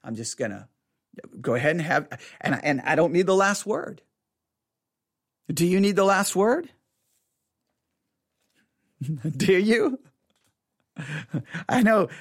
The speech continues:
I, sometimes when you get in a fi-, an argument with someone, you feel like you have to have the last word. Sometimes when you get into theological disputes, theological arguments with someone,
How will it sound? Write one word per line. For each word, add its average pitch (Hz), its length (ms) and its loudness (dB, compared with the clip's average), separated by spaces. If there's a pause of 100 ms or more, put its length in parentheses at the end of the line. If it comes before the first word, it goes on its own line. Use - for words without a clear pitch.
I, 156 80 4
sometimes 190 460 2
when 185 160 2
you 185 80 2
get 196 180 4
in 196 140 2
a 185 60 2
fi-, 185 260 2
an 165 80 0
argument 208 460 0
with 170 100 -2
someone, 165 340 0
you 165 100 -2
feel 175 200 0
like 175 200 2
you 185 120 -4
have 165 300 -2
to 143 100 -4
have 143 420 -4
the 101 100 -10
last 151 680 -4 (360)
word. 139 460 2 (140)
Sometimes 196 440 0
when 180 120 0
you 175 80 -4
get 175 120 2
into 165 200 -2
theological 170 680 0
disputes, 135 680 -8 (220)
theological 170 520 2
arguments 135 420 -2
with 139 120 -4
someone, 131 360 -2